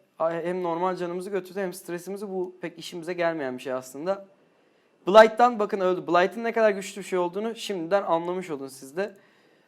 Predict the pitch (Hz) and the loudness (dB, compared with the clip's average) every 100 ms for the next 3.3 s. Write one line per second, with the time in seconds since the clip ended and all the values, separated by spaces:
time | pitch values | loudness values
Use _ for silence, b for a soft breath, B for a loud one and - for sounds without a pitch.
0 | b - - - - 175 175 - - _ | b -16 -14 -14 -10 -6 -6 -8 -20 _
1 | - 95 156 - 165 147 - 143 147 143 | -20 -16 -16 -12 -12 -12 -12 -6 -6 -6
2 | 139 127 143 175 151 151 147 147 131 131 | -12 -10 -12 -10 -6 -4 -2 -4 -8 -8
3 | 190 196 190 | -10 -10 -12